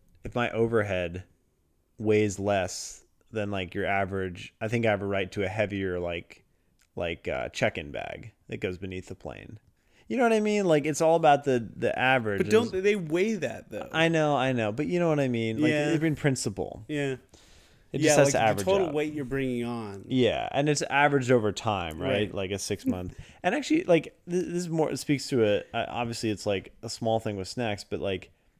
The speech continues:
Speaker 1: the have you ever read, like, Netflix corporate slide thing?
Speaker 2: Yeah, yeah, their
Speaker 1: So,
Speaker 2: H R thing.
Speaker 1: yeah, one
Speaker 2: The
Speaker 1: thing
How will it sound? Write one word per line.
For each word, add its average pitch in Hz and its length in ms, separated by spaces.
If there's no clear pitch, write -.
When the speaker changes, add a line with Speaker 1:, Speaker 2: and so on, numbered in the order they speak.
Speaker 1:
the 107 440
have 123 80
you 139 80
ever 139 80
read, 131 140
like, 113 120
Netflix 110 600
corporate 113 380
slide 113 380
thing? 123 300
Speaker 2:
Yeah, 131 320
yeah, 117 300
their 120 140
Speaker 1:
So, 135 160
Speaker 2:
H - 100
R 120 140
thing. 135 300
Speaker 1:
yeah, 170 320
one 131 180
Speaker 2:
The 156 60
Speaker 1:
thing 160 60